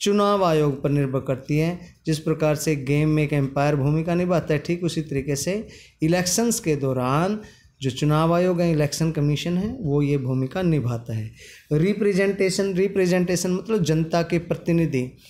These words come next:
अब क्या होता है डेमोक्रेटिक कंट्री में कि जो सारे के सारे निर्णय हैं वो जनता के द्वारा लिए जाते हैं, लेकिन जब जनता लाखों की संख्या में हो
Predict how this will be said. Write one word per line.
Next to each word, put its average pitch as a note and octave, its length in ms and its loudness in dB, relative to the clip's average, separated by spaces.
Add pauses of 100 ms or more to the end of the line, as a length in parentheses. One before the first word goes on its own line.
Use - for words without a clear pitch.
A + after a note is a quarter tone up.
(640)
अब G#3 140 2 (560)
क्या A#3 120 2
होता A3 240 2
है G3 100 4
डेमोक्रेटिक F#3 640 0
कंट्री F3 380 2
में D#3 340 2 (160)
कि F#3 100 0
जो E3+ 180 0
सारे G3+ 600 2
के A#3 100 0
सारे F#3 300 2
निर्णय F#3 420 4
हैं E3+ 120 2
वो E3+ 140 2
जनता F#3+ 360 0
के G3+ 140 0
द्वारा F#3+ 280 0
लिए D3 260 0
जाते B2+ 340 -4
हैं, C#3+ 300 -8 (640)
लेकिन A3+ 260 2
जब A#3+ 380 0
जनता F3+ 380 0
लाखों E3+ 460 2
की F#3+ 140 -2
संख्या F#3 460 0
में G3 160 4
हो E3+ 440 -2